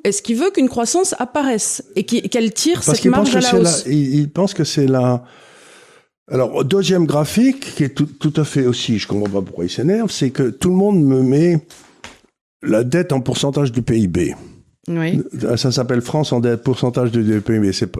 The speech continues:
Speaker 2: c'est celui-là.
Speaker 1: Ah, c'est celui-là.
Speaker 2: Et je dis, mais attendez une seconde, dans le P I B, il y a le P I B du secteur privé,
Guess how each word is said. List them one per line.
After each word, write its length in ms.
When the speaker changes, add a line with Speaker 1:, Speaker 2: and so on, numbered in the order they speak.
Speaker 2:
c'est 180
celui-là. 360
Speaker 1:
Ah, 80
c'est 80
celui-là. 240
Speaker 2:
Et 220
je 140
dis, 140
mais 80
attendez 280
une 80
seconde, 580
dans 220
le 100
P 260
I 40
B, 120
il 200
y 60
a 60
le 80
P 180
I 60
B 60
du 160
secteur 360
privé, 440